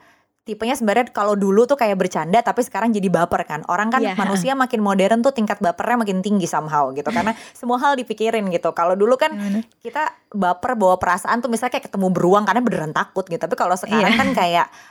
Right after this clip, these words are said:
Speaker 1: postingan kita nggak di-like aja kita baper kan gitu. Jadi
Speaker 2: Mm-mm.
Speaker 1: bobotnya sama gitu loh. Nah, jadi itu dia. Awareness tuh menurut aku penting banget deh, Danin, untuk tahu kebutuhan dan ya itulah, eh, masalah kita tuh apa. Ya kedua,
Speaker 2: Hmm.
Speaker 1: kita bisa lihat karena kan memang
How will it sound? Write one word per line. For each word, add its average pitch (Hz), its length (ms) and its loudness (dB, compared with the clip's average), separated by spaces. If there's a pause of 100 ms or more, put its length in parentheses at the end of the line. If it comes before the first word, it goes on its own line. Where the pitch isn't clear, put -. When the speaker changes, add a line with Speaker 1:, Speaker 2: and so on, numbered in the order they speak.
Speaker 1:
postingan 185 360 -8
kita 180 180 -2
nggak 165 160 0
di-like 165 320 2
aja 170 160 0
kita 220 200 -2
baper 180 380 -2
kan 143 240 -8
gitu. 151 220 -4
Jadi 175 180 0
Speaker 2:
Mm-mm. 214 300 -4
Speaker 1:
bobotnya 202 420 2
sama 233 400 2
gitu 185 240 -2
loh. 151 160 2
Nah, 151 80 -4
jadi 190 240 2
itu 220 80 0
dia. 175 240 0 (180)
Awareness 185 460 -2
tuh 262 80 -4
menurut 220 160 0
aku 226 160 0
penting 180 280 -4
banget 165 320 0
deh, 170 200 -2
Danin, 156 360 -2
untuk 160 280 -2
tahu 165 300 0
kebutuhan 165 640 -2
dan 180 240 0 (400)
ya 185 160 -6
itulah, 175 220 -2
eh, 165 380 2
masalah 175 320 -2
kita 165 220 -6
tuh 180 140 -2
apa. 147 480 -2
Ya 147 120 0
kedua, 160 400 2
Speaker 2:
Hmm. - 280 -18
Speaker 1:
kita 214 180 -8
bisa 233 260 -4
lihat 165 320 0
karena 170 240 -6
kan 254 180 -2
memang 233 500 2